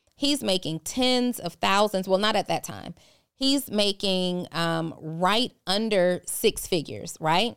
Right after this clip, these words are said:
Right under six figures. I think he may have closed his first year out at, like, eighty-five thousand dollars, okay? This is him paying me three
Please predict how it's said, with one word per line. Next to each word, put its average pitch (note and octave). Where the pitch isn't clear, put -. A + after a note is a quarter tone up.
Right G#3+
under A#3
six -
figures. E3+
I E3+
think A3+
he C#4
may A#3
have G3+
closed F#3+
his F3+
first F3+
year E3+
out D#3+
at, -
like, D3+
eighty-five D#3+
thousand D#3
dollars, -
okay? E3+
This F#3+
is A#3+
him A#3+
paying G3
me E3+
three B3+